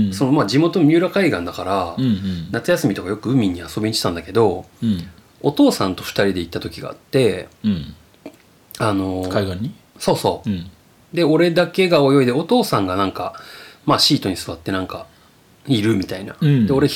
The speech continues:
Speaker 2: 人で泳いでるっていう状況で、
Speaker 1: うん。
Speaker 2: なんか、おばさんが俺の、に話しかけてきて、
Speaker 1: うん。
Speaker 2: 普通にTシャツ着て、まあ、浅瀬にいたんだけど、
Speaker 1: うん。
Speaker 2: Tシャツ着てるおばさんが俺んとこ来て、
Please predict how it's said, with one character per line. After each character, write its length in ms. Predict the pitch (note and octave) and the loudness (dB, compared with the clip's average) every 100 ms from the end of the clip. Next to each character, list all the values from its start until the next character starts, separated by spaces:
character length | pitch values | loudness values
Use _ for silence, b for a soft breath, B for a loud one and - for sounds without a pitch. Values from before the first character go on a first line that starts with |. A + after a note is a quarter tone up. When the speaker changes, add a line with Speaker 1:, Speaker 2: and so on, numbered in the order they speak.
| - | 0
Speaker 2:
人 20 | A2+ F2+ | 0 -2
で 100 | F2+ - - | -6 -8 -6
泳 240 | A2 F#2+ F2+ | -2 -2 -4
い 40 | |
で 100 | F2+ | -8
る 80 | G2 | -12
っ 40 | - _ _ | -18 _ _
て 80 | - | 0
い 100 | A2+ | 0
う 40 | |
状 180 | G#2+ A#2 | 2 0
況 220 | A2+ C3 | 2 0
で、 420 | B2+ E3 A#2+ F#2 - B B | 4 4 4 0 -8 B B
Speaker 1:
う 40 | C#3 | 0
ん。 260 | A#2+ F2 - | 0 0 0
Speaker 2:
な 100 | C4 | 0
ん 20 | |
か、 180 | F#2+ F2+ - _ _ _ | 0 -6 -14 _ _ _
お 60 | C#3 | 0
ば 140 | E3+ | 0
さ 160 | - A3 | 2 2
ん 120 | G#3 | 4
が 100 | G3+ | 2
俺 200 | F#3+ F#3+ | 4 2
の、 240 | F#3+ F#3+ - | 2 2 2
に 100 | F3 | 0
話 280 | C3+ D#3+ E3+ | 2 2 2
し 20 | |
か 100 | G#3+ | 0
け 100 | A#2+ | -2
て 80 | G#2 | -4
き 140 | - | -10
て、 380 | - F#2+ F2 - | -4 -2 -2 -4
Speaker 1:
う 60 | B2+ | -2
ん。 160 | G#2 D2 | -2 -2
Speaker 2:
普 100 | - | -2
通 100 | G#3 | 0
に 80 | F#3+ | 0
T 240 | - G3+ | 2 0
シ 120 | G3+ G3 | 2 0
ャ 20 | |
ツ 180 | - - | -2 -10
着 120 | - | -6
て、 120 | - | -2
ま 140 | D3+ | 0
あ、 80 | G2+ | 0
浅 160 | A2+ D#3+ | 0 0
瀬 140 | F3+ | 4
に 120 | E3+ D#3+ | 4 4
い 40 | |
た 80 | D#3 | 2
ん 60 | F2+ | 0
だ 80 | |
け 100 | F2 | -6
ど、 160 | G2 - C#3 | -12 -10 -4
Speaker 1:
う 40 | |
ん。 120 | A#2+ E2 B B - | -4 -4 B B -2
Speaker 2:
T 140 | - C#3+ | 2 2
シ 80 | |
ャ 40 | C#3+ | 2
ツ 80 | - | -2
着 120 | - | -4
て 100 | C3+ | 0
る 100 | A#2+ | 2
お 80 | A2 | 2
ば 120 | A2+ | 0
さ 140 | - | 2
ん 120 | A2+ | 0
が 220 | A2 G#2 F2+ | 2 2 2
俺 180 | G#2 | 2
ん 60 | A2 | 0
と 100 | A2 | -4
こ 80 | - | -8
来 120 | - | -10
て、 440 | - G#2 F#2 F#2 | 0 0 0 -6